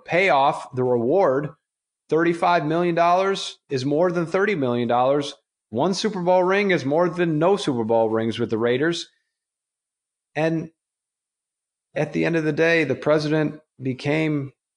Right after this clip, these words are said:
president, and I don't mean to make this a political issue, but he did do some ridiculous things that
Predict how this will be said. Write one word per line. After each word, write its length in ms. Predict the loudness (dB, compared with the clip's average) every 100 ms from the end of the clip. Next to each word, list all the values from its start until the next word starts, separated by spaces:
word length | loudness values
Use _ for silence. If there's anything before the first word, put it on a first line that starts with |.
| _ -2
president, 600 | 0 2 2 2 0 -4
and 120 | -2
I 120 | 0 2
don't 180 | 0
mean 160 | 0 0
to 60 | 2
make 260 | 0 0
this 180 | -2 -2
a 60 | -4
political 560 | 0 0 0 0 -2
issue, 380 | 0 -2 -2 -2
but 360 | 0 0 -2 -10 _ -8
he 160 | -6
did 360 | 0 -2 -2 -2
do 180 | 0 0
some 360 | 0 -2 -2
ridiculous 640 | -2 0 0 0 0 0 0
things 320 | -2 0 0
that 300 | 0 -2